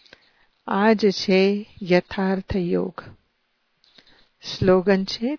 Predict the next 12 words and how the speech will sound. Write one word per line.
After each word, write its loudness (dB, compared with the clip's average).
તમે 0
ઓબિડિયન્ટ 4
સર્વન્ટ 0
છો, -6
એટલે 2
અલમસ્ત 2
થઈ 0
ન -2
શકો. -6
સર્વન્ટ 2
એટલે 4
સદા -2